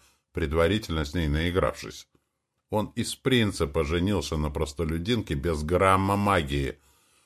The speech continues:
провернув все в тайне от родителя. Когда Громов-старший узнал об этом, его чуть инфаркт не хватил. Глава С Б получил жесткую выволочку.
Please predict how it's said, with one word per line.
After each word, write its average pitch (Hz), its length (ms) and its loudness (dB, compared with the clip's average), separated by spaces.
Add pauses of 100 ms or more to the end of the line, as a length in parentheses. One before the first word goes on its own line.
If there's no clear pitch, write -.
(120)
провернув 123 580 10
все 156 220 4
в - 60 -10
тайне 113 340 6
от 107 100 0
родителя. - 540 -2 (560)
Когда 76 360 0
Громов-старший 73 920 0
узнал 95 380 -4
об 64 180 -4
этом, 57 420 -10 (400)
его 76 140 -2
чуть 87 320 -6
инфаркт - 540 0
не 71 80 -6
хватил. - 540 -6 (760)
Глава 139 580 10
С 107 100 2
Б 135 160 8
получил 151 500 6
жесткую 123 720 4
выволочку. 101 1000 6